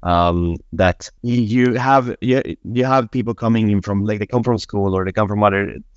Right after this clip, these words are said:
places where they're being judged on this particular thing that they built, and they're supposed to deliver this to, to the, to the top grade, right? Um, and he-, here, so then that feeds into this in work situation where they don't want to release on on anything unless they feel like it's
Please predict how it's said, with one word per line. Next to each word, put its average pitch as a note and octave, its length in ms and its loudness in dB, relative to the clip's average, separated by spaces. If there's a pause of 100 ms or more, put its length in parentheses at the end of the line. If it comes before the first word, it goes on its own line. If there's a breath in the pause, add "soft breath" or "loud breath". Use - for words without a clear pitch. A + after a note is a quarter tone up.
(160)
places G2+ 260 -2
where F#2+ 160 0
they're G2+ 120 4
being G#2 260 2
judged F#2+ 360 0
on F2 200 -4
this F#2 120 -8
particular - 640 -4
thing E2 220 0
that E2 180 -6
they E2+ 120 -2
built, D2+ 380 -6
and F2+ 120 -4
they're F#2 80 2
supposed - 380 -4
to - 40 -12
deliver F2+ 380 -6
this E2 180 -12
to, F2 300 -6 (420)
to G#2 100 2
the, F#2 340 2
to - 100 -2
the F2 80 -2
top - 260 -4
grade, F2 360 -2
right? G2 220 -2 (520)
Um, G2 560 2
and A2 280 0 (140)
he-, B2+ 360 -2
here, C#3 500 0
so C#3 180 -2
then B2+ 480 0
that - 240 -4
feeds C#3 300 0
into C3+ 180 -4
this G#2+ 240 -6
in G2+ 280 0
work B2 200 0
situation G2 440 0
where G2 120 2
they G2+ 100 2
don't G#2 160 0
want G2+ 140 -2
to F#2+ 60 -4
release G#2+ 280 -2
on G2+ 160 -2 (360)
on G2+ 160 -2
anything G2+ 540 -2
unless F#2+ 360 -2
they F#2 120 -4
feel F#2 240 -2
like F2+ 160 -4
it's - 220 -10